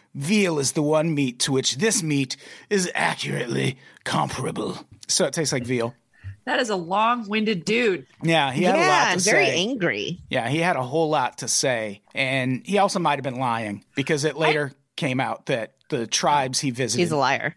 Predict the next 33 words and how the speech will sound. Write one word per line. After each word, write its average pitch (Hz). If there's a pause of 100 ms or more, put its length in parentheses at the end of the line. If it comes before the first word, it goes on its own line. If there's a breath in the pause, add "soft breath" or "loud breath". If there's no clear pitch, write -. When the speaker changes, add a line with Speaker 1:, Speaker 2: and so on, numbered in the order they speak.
(100)
Speaker 1:
did 135
not 117
let 135
him 107 (200)
eat 127 (200)
their 117 (120)
human 117
meat. 113 (300 loud breath)
But 170
he 170
did 180
claim 170
he 156
got 135
some 135
from 143
a 117 (100)
<laughs> -
hospital -
in 131
Paris 120 (360 loud breath)
and 135
cooked -
it 127
up 123
himself, 127
which 175
might 170
be 185
why 170
it 151
tasted 156
different. 151